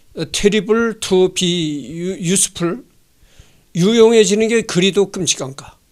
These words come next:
아, 이거는 이제 이 기사는 누가 썼냐면은 황석희라는 그 영화를, 외국 영화를 번역하는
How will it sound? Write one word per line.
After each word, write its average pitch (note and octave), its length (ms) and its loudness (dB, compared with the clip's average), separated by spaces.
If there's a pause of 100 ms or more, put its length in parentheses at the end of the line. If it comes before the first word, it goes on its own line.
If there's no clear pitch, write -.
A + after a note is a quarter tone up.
(1160)
아, C#3 340 -6
이거는 G#3 460 4
이제 E3+ 340 0
이 F3+ 400 -2
기사는 E3 560 -2 (440)
누가 D#3+ 200 0
썼냐면은 D#3 680 -2 (380)
황석희라는 G#3 1080 2
그 E3 320 0
영화를, E3 600 2 (580)
외국 G3 520 2
영화를 F3+ 420 4
번역하는 C#3+ 640 -4